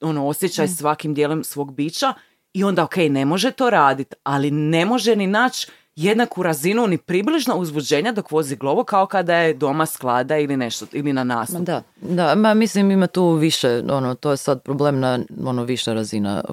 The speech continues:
Speaker 2: Prvo, on, prvo, e, znači, ono što, n-, znači, nema para u mjuzi. Ono, ak-, osim ako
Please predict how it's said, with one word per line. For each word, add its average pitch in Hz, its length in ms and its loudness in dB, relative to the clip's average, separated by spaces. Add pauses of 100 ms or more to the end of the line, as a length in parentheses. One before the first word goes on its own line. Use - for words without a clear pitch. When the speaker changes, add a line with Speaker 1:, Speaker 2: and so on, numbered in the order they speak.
(100)
Speaker 2:
Prvo, 160 460 4 (640)
on, 147 260 0 (580)
prvo, 156 580 4
e, 139 60 0 (920)
znači, 131 600 -6 (840)
ono 151 440 2
što, 139 400 0 (400)
n-, 131 260 -2
znači, 139 440 -4 (240)
nema 160 440 2
para 127 380 2
u 117 80 0
mjuzi. 98 400 -4 (840)
Ono, 110 280 -2
ak-, 127 320 0
osim 147 560 2
ako 135 460 2